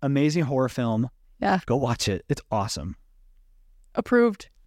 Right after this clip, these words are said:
Speaker 1: Okay, what do we do next? Why don't you choose the next
Speaker 2: All right.
Speaker 1: topic?
Speaker 2: Um,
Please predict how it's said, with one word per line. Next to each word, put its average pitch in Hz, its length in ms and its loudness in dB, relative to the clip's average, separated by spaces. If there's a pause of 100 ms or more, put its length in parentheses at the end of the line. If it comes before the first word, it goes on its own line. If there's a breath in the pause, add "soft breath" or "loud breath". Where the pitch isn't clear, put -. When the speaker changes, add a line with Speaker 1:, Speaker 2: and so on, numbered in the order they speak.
(240)
Speaker 1:
Okay, 151 140 6
what 127 160 4
do 151 60 4
we 170 100 0
do 143 120 2
next? 127 300 0
Why 131 80 4
don't 143 120 2
you 139 100 -2
choose 120 200 -4
the 117 60 0
next 113 160 2
Speaker 2:
All 226 60 4
right. - 180 2
Speaker 1:
topic? 101 240 -8 (560)
Speaker 2:
Um, 269 500 2